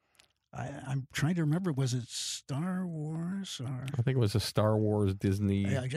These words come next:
Speaker 1: I, I know it was Disney, and I know it was a theme park deal.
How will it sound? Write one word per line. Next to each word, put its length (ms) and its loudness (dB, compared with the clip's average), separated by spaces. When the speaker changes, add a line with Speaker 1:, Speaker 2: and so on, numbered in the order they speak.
Speaker 1:
I, 80 2
I 40 4
know 160 4
it 80 0
was 180 2
Disney, 500 2
and 120 -2
I 100 0
know 140 4
it 40 4
was 140 2
a 60 2
theme 320 4
park 360 0
deal. 440 -8